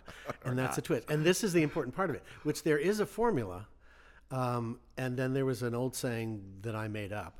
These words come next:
Speaker 2: for my students years ago, which is, "Learn the rules and then break
Speaker 1: And
Speaker 2: them."
Speaker 1: then break them, that's right.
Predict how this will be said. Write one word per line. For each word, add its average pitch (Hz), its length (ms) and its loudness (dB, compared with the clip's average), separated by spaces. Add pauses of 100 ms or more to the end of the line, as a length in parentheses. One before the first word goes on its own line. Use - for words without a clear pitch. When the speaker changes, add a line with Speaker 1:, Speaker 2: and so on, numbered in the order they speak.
(120)
Speaker 2:
for - 180 -6
my 104 160 -2
students 104 540 -2
years 98 200 -8
ago, 92 280 -10
which 101 260 -8
is, 95 200 -10
"Learn 123 240 0
the 143 80 2
rules - 420 -6 (640)
and 117 160 -4
then 131 140 0
break 156 260 0
Speaker 1:
And - 80 -2
Speaker 2:
them." 135 60 0
Speaker 1:
then 170 140 -2
break 76 220 -4
them, 69 160 -8
that's 98 200 -10
right. 71 100 -10